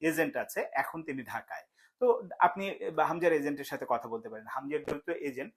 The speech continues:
তারা এই বিষয় নিয়ে, কোচ খেলোয়াড় নিয়েই কাজ করে, আপনি তার সাথে বসেন, মিটিংয়ে বসেন, তা আপনার চাওয়া পাওয়া কেমন, টাকার মধ্যে একজন ভালো কোচ চান, কি মানের কোচ চান, সবকিছু মিলে তাদের দেখবেন ব্যাটে বলে মিলে গেলে তারা একটা কোচ ম্যানেজ করে দেবে। এবং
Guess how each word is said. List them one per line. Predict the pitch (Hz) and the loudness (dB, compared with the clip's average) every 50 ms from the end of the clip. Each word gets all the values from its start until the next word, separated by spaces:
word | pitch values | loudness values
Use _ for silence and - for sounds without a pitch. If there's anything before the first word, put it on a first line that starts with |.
| _ _ - - - _ _ | _ _ -20 -20 -20 _ _
তারা | - 160 160 | 6 8 8
এই | 160 - - 180 208 208 | 8 6 4 0 0 0
বিষয় | 190 180 160 - 170 147 135 | -2 -4 0 2 2 2 2
নিয়ে, | 120 110 - - | 0 -6 -4 0
কোচ | 147 143 147 143 - - | 2 2 2 0 -2 -6
খেলোয়াড় | - - 135 131 139 147 151 165 | -8 -4 0 2 4 4 4 2
নিয়েই | 190 233 240 | 0 -2 2
কাজ | - - 139 - - | 4 4 4 4 2
করে, | - - 117 113 - - _ _ _ _ _ - | -4 -6 -6 -6 -6 -8 _ _ _ _ _ -6
আপনি | 131 - 147 143 | -4 -4 0 6
তার | - 139 127 | 6 6 6
সাথে | - - 139 - 156 | 6 2 -2 -2 0
বসেন, | 139 131 123 - - 147 135 143 143 139 | 2 2 0 2 0 -4 -4 -4 -4 -6
মিটিংয়ে | 123 113 - 127 143 139 | -8 -6 -4 -2 -2 0
বসেন, | 131 123 120 - 131 131 131 | 2 0 0 0 -4 -6 -8
তা | 127 _ - 117 | -4 _ 0 2
আপনার | 107 104 - - 139 139 - - | 2 0 0 0 0 0 0 0
চাওয়া | - 123 127 139 143 | 0 4 4 4 6
পাওয়া | 139 139 131 131 127 - | 6 6 6 6 4 2
কেমন, | 135 127 131 131 131 127 | 0 -2 -2 -4 -4 -2
টাকার | - 135 120 - - 127 127 127 | 0 0 2 2 2 0 0 -2
মধ্যে | 127 123 127 127 139 | -4 -8 -8 -6 -6
একজন | 127 120 120 123 127 | -6 -6 -8 -10 -10
ভালো | 127 123 127 127 127 | -8 -6 -6 -6 -6
কোচ | 127 - 139 131 131 - - | -4 -4 -2 -4 -4 -4 -8
চান, | - 131 120 120 120 120 _ _ _ _ _ _ _ _ - | -6 -4 -2 -2 -4 -6 _ _ _ _ _ _ _ _ -12
কি | 139 | -10
মানের | 135 131 127 123 127 143 165 170 151 - | -4 0 2 2 4 4 4 2 2 2
কোচ | - 143 131 - - | 2 0 0 0 -4
চান, | - 147 202 | -8 -8 -10
সবকিছু | 196 - 165 156 - - 156 - 170 151 | -8 -6 -8 -6 -6 -8 -10 -8 -8 -6
মিলে | 139 135 139 151 185 | -6 -4 -4 -4 -4
তাদের | 202 - 127 117 113 120 127 123 | -4 -4 -4 -4 -4 -6 -10 -10
দেখবেন | 117 120 117 127 170 - | -10 -8 -6 -6 -6 -6
ব্যাটে | 117 113 - - | -6 -8 -8 -6
বলে | 123 131 131 135 | -4 -4 -4 -4
মিলে | 135 127 131 139 135 | -4 -4 -4 -4 -4
গেলে | 170 202 226 | -4 -4 -2
তারা | - 135 120 - | 0 -2 -2 -2
একটা | - - - | -4 -10 -12
কোচ | 120 - - 120 113 - | -12 -10 -10 -10 -10 -10
ম্যানেজ | 113 95 90 92 - - | -14 -16 -16 -18 -18 -16
করে | - 101 92 90 | -14 -14 -14 -14
দেবে। | 90 92 | -14 -12
এবং | 123 139 151 | -10 -10 -10